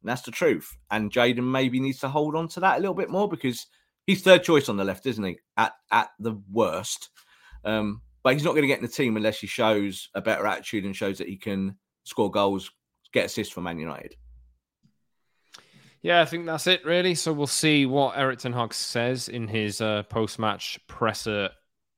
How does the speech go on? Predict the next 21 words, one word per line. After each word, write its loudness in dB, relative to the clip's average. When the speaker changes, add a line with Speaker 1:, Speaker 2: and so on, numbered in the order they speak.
Speaker 2:
ahead -2
of -8
the -10
Brighton -2
game, -6
which -6
is -4
on -2
Friday, 2
over -4
Speaker 1:
Mm-hmm. -6
Speaker 2:
twenty-four -2
hours -2
since -10
we -8
record -8
this, -14
uh, -6
or -12
from -10
when -10